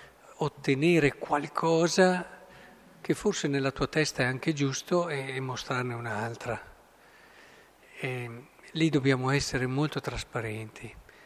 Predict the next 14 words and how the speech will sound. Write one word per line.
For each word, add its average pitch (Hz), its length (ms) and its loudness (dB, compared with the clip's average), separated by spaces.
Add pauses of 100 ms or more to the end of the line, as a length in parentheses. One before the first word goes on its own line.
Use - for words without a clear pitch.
(460)
eh, 120 360 -14
dobbiamo 135 380 -2
essere 127 500 -2
molto 123 380 -6
limpidi, 139 720 2
lucidi 139 640 -2 (880)
e, 131 380 -4 (260)
e 165 140 0
la 151 100 2
gente 180 340 2
che 135 140 -2
ci - 160 -4
vede 139 280 4
così 127 540 -2